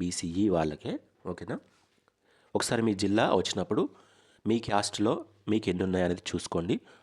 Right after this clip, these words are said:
చూసుకొని అప్లై చేసుకుంటే బెటర్. ఓకేనా? భద్రాద్రి కొత్తగూడెంలో పద్నాలుగు ఉన్నాయండి. ఓసీ వాళ్ళకి ఐదు, ఈడబ్ల్యూఎస్ ఒకటి, బీసీబీ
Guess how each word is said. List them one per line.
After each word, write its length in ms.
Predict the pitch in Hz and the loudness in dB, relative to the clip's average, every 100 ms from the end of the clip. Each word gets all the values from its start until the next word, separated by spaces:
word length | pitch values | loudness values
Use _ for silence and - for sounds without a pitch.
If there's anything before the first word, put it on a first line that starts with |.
| - | -4
చూసుకొని 380 | 104 98 - 113 127 | -2 -2 0 2 2
అప్లై 160 | - 92 | 2 0
చేసుకుంటే 300 | 87 - 85 135 | 0 -2 -4 -2
బెటర్. 240 | 123 - - _ _ - | -4 -6 -12 _ _ -8
ఓకేనా? 240 | 90 90 82 - _ _ _ _ _ 90 | -4 -4 -6 -10 _ _ _ _ _ -2
భద్రాద్రి 400 | 95 110 123 123 123 | 0 2 0 0 -2
కొత్తగూడెంలో 520 | 110 98 95 92 151 294 _ _ _ _ - | -2 0 0 0 -2 -4 _ _ _ _ -2
పద్నాలుగు 380 | 87 95 92 82 | 0 0 -2 -4
ఉన్నాయండి. 400 | 80 78 78 - - _ _ _ _ _ - | -8 -10 -8 -10 -12 _ _ _ _ _ -2
ఓసీ 200 | 101 - 98 | -2 2 2
వాళ్ళకి 240 | 90 85 85 | 2 2 0
ఐదు, 120 | 87 131 104 | -2 -2 0
ఈడబ్ల్యూఎస్ 380 | 87 82 82 80 | 0 -2 -4 -6
ఒకటి, 200 | - - - _ _ _ _ _ _ _ _ _ - 95 | -6 -8 -10 _ _ _ _ _ _ _ _ _ -10 -4
బీసీబీ 440 | 101 - 90 95 | -2 -2 -2 0